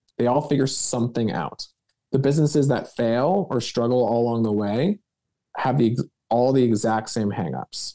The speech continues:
right? They all scale too early. They all play to the end way too fast. They, um, they, they basically run out of money, run out of, you know, they basically run out of fuel. They don't give themselves the runway needed.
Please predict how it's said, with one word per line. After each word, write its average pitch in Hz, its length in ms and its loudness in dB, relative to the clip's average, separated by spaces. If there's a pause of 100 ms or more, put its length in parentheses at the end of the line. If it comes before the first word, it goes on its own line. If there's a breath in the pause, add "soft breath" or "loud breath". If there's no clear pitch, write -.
right? 98 540 -2
They 104 200 0
all 127 280 0
scale 123 360 0
too 120 240 0
early. 101 300 0
They 95 120 -4
all 123 280 0
play 131 240 0
to - 140 -4
the 120 160 2
end 107 280 0
way 101 180 0
too 104 180 0
fast. 95 580 -4 (360)
They, 104 400 2
um, 98 520 0 (1500)
they, 104 480 2 (200)
they 104 100 2
basically 113 640 2
run 113 240 0
out 120 120 0
of 123 60 2
money, 120 460 0
run 110 160 0
out 117 120 0
of, 110 160 0 (120)
you 127 100 0
know, 104 140 2
they 104 200 2
basically 113 420 0
run 107 200 2
out 120 100 0
of 120 140 -6
fuel. 107 340 2
They 101 100 0
don't 110 280 -4
give 117 120 -2
themselves 110 460 0
the 101 100 0
runway 107 680 -2
needed. 117 480 0